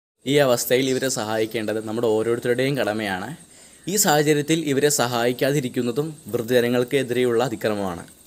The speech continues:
മുതിർന്ന പൗരന്മാരുടെ സംരക്ഷണത്തിന് ഇപ്പോൾ ശക്തമായ നിയമ സംവിധാനമാണുള്ളത്. മക്കൾ,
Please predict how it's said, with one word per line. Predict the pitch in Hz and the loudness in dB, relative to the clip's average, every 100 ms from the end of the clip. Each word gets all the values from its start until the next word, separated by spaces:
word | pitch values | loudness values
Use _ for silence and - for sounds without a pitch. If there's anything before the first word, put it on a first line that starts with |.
| _ 131 | _ -20
മുതിർന്ന | 127 151 156 175 | -2 0 0 0
പൗരന്മാരുടെ | 156 139 131 127 127 127 | 0 0 0 -2 -2 -4
സംരക്ഷണത്തിന് | 117 110 - 107 104 123 - 113 | -4 -6 -6 -6 -4 -6 -10 -4
ഇപ്പോൾ | 127 131 | -4 -4
ശക്തമായ | 131 - - 147 127 131 127 | -8 -6 -4 -2 -2 -2 -2
നിയമ | 113 113 120 135 | -2 -4 -4 -2
സംവിധാനമാണുള്ളത്. | 127 123 127 127 113 110 95 101 135 - - - 107 | -2 -2 -2 -2 -4 -4 -4 -4 -8 -10 -20 -14 -8
മക്കൾ, | 107 - 147 | -8 -4 0